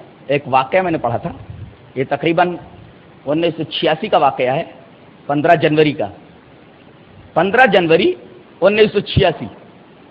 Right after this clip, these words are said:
انڈین ایئر لائنز کا ایک طیارہ فلائٹ نمبر فور زیرو سکس، یہ بامبے سے دہلی کے لیے اڑا،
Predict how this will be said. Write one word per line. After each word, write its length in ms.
انڈین 500
ایئر 220
لائنز 440
کا 60
ایک 200
طیارہ 420
فلائٹ 340
نمبر 300
فور 580
زیرو 260
سکس، 260
یہ 340
بامبے 440
سے 180
دہلی 320
کے 100
لیے 140
اڑا، 160